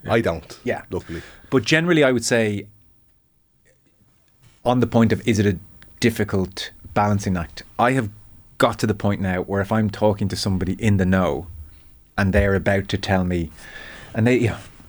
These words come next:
Speaker 2: Ireland's a small place, they're like, "You know what's really happening there?" I will often stop them now and say, "If I can't say that on air,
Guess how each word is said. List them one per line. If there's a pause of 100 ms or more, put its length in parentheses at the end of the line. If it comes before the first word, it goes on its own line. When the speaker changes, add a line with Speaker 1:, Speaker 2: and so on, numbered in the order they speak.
Speaker 2:
Ireland's
a
small
place,
they're
like,
"You
know
what's
really (160)
happening
there?" (560)
I
will (160)
often
stop
them
now
and
say, (240)
"If
I
can't
say
that
on
air,